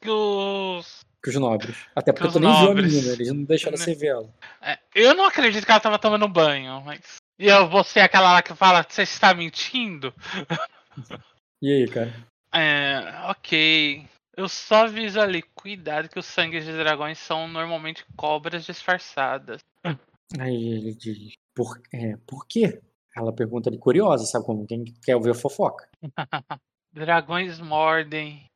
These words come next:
Speaker 1: quando você menos espera."
Speaker 2: E é isso, que ela não vai falar mais nada?
Speaker 1: É, se ela não perguntar mais nada depois disso, não. Eu não
Speaker 2: Cara,
Speaker 1: entrei
Speaker 2: ela,
Speaker 1: muito em det-,
Speaker 2: ela vai ficar
Speaker 1: ah.
Speaker 2: curiosa ali, cara, porque ela vai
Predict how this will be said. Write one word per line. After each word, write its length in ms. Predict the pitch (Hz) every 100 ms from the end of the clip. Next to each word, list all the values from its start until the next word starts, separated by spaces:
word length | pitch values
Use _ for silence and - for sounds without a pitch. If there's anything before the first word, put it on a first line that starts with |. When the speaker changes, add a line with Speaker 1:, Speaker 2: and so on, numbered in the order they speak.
| _
Speaker 1:
quando 220 | 165 160
você 260 | 156 - 175
menos 340 | 156 190 214
espera." 760 | 214 208 - 156 143 143 139 139 - _ _ _
Speaker 2:
E 120 | 127
é 40 | 143
isso, 160 | 131
que 60 | 123
ela 80 | 117
não 60 |
vai 60 | 117
falar 180 | 120 110
mais 60 | 156 160
nada? 140 | 147 - _ _
Speaker 1:
É, 640 | 190 185 180 175 165 151 127
se 160 | -
ela 160 | 160 156
não 100 | 156
perguntar 400 | 175 156 160 160
mais 180 | 160 151
nada 220 | 156 160
depois 360 | 156 - 165 147
disso, 440 | 156 170 - 285
não. 340 | 320 208 160 160 _ _ _
Eu 140 | 160 147
não 100 | 160
Speaker 2:
Cara, 100 | 175
Speaker 1:
entrei 120 | 147
Speaker 2:
ela, 100 | 170
Speaker 1:
muito 140 | 208 214
em 40 |
det-, 200 | 233 233 _ _ _ _
Speaker 2:
ela 120 | 156
vai 100 | 170
ficar 140 | - 185
Speaker 1:
ah. 80 |
Speaker 2:
curiosa 540 | - - 190 143 170 127
ali, 200 | 117 127
cara, 300 | - 113 110
porque 680 | - 147 - 147 143 139 139
ela 140 | 135
vai 200 | 131 143